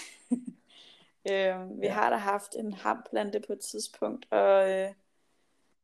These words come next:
Speaker 1: øh, folk, de, de kan jo også godt lige s-, enten s-, spytte en sten ud, eller lige få smidt nogle frø selv, ikke? <laughs> Øh, så der
Speaker 2: Ja,
Speaker 1: kommer,
Speaker 2: ja.
Speaker 1: der kommer ligesom alt muligt ind.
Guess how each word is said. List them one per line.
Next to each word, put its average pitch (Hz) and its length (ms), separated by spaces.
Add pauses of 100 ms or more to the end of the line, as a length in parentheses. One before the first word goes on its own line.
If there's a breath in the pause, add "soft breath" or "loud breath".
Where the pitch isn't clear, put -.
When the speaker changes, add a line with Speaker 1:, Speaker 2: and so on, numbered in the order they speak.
(160)
Speaker 1:
øh, 196 320 (360)
folk, 240 180
de, 240 160 (140)
de 233 380 (100)
kan - 100
jo 214 180
også 220 160
godt 233 140 (120)
lige 214 360 (480)
s-, - 220 (720)
enten 240 300
s-, - 480
spytte 233 220
en 220 60
sten 240 340
ud, 220 180
eller 208 200
lige 226 360
få 220 120
smidt 233 340
nogle 233 180
frø 214 260
selv, - 300
ikke? - 200
<laughs> - 1300
Øh, 233 180
så 247 100
der 233 80
Speaker 2:
Ja, 226 60
Speaker 1:
kommer, 254 220
Speaker 2:
ja. 254 60 (280)
Speaker 1:
der 262 60
kommer 285 280
ligesom 233 260
alt 202 160
muligt 202 220
ind. 196 140